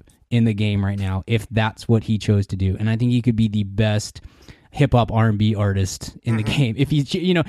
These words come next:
Speaker 1: and, and you go on down the list, he's a very good,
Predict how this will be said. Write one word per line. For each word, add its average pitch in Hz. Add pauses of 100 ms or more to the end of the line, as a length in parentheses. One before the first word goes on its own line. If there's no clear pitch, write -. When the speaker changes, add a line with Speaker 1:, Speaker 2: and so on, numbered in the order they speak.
(160)
Speaker 1:
and, 165
and 160
you 156
go 165
on 170
down 156
the 139
list, 139
he's 127
a 120
very 123
good, 110